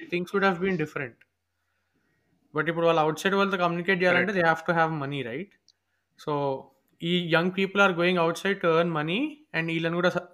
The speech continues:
Speaker 1: మంచిగా చూసుకోవడానికి. And that is where the conflict is arising, basically. సిస్టమ్‌కి వీళ్ళకి కాన్‌ఫ్లిక్ట్ ఎక్కడ అవుతుందంటే, when the transaction has changed from, uh, your food or whatever to,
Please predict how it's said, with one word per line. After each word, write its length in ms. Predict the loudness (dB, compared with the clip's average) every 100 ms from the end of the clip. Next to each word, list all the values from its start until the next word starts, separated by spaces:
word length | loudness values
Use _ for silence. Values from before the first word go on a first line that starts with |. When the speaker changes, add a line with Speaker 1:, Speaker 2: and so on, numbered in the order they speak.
| -8
Speaker 1:
మంచిగా 240 | -4 -2 -2
చూసుకోవడానికి. 640 | -4 -6 -4 -4 -6 -10 -10 -12 _ _ _ _ _ _ _ _ -4
And 80 | 2
that 120 | 6 8
is 60 | 8 8
where 140 | 6 8
the 60 | 8
conflict 340 | 8 6 2 4
is 40 | 6
arising, 360 | 6 6 2 -6 -10 -14 -14 _ -10
basically. 460 | -8 -6 -6 -8 -10 -12
సిస్టమ్‌కి 640 | -12 -6 -2 -2 0 0 0 -2 -6
వీళ్ళకి 380 | -4 -2 -2 0 2
కాన్‌ఫ్లిక్ట్ 340 | 0 0 -4 -2
ఎక్కడ 200 | -2 -2
అవుతుందంటే, 460 | -2 -4 -8 -6 -4 -6 -8 -20 -20 _ -8
when 100 | -4
the 60 | -2 2
transaction 520 | 2 4 2 2 0 2
has 100 | 0 -4
changed 340 | -2 0 0 0
from, 140 | 0 0 0 -6 _ _ _ _ _ _ -4
uh, 180 | -2 0
your 100 | 0 -2 -2
food 260 | 0 2 2
or 40 | 2
whatever 360 | 0 0 0 0 -4 -10 _ _ _ _
to, 100 | 0